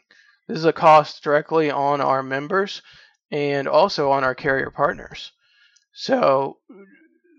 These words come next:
things like that people don't really think about, even sometimes our members don't think about.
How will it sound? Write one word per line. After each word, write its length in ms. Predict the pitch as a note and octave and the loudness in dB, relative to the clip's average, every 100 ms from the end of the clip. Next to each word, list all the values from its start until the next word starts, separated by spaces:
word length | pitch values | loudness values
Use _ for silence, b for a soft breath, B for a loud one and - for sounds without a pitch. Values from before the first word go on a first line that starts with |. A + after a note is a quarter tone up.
| _ _ _ _ - _ | _ _ _ _ -20 _
things 220 | G#3+ B3+ | -2 0
like 160 | B3+ G3+ | 0 4
that 200 | G#3+ G#3+ | 4 4
people 200 | G#3 G3 | 4 6
don't 240 | F#3+ F3 | 6 4
really 360 | D3+ D#3+ G3+ F#3+ | 2 4 6 6
think 260 | F#3 F#3 | 4 2
about, 420 | F#3+ F#3+ G#3+ A3+ A3+ _ | 2 6 8 6 2 _
even 300 | E3+ G3+ G3 | -4 -4 -2
sometimes 500 | - G3 G3 F#3+ F3 | 0 2 2 2 2
our 100 | D#3 | 0
members 480 | C#3+ F3+ A3 E3 C#3+ | 0 -4 -2 -4 -2
don't 200 | C#3+ C3+ | -4 -2
think 200 | D3 C#3+ | -4 0
about. 340 | C#3+ D3+ - | 4 4 2